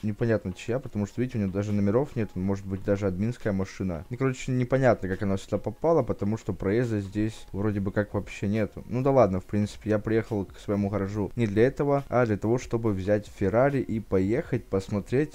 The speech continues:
возможно, новый мотоцикл. Я просто не помню цены на мотоциклы. И,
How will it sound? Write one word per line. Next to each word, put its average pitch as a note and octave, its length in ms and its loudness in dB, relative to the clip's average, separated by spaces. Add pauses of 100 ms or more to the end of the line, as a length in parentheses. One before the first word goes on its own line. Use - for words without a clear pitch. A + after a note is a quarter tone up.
возможно, A2+ 600 2
новый G#2+ 180 2
мотоцикл. G#2+ 560 -2
Я F#2+ 140 2
просто A#2 280 -2
не B2 40 0
помню C3+ 280 0
цены D#3+ 260 -2
на F3 80 2
мотоциклы. G#2 680 0
И, B2 420 4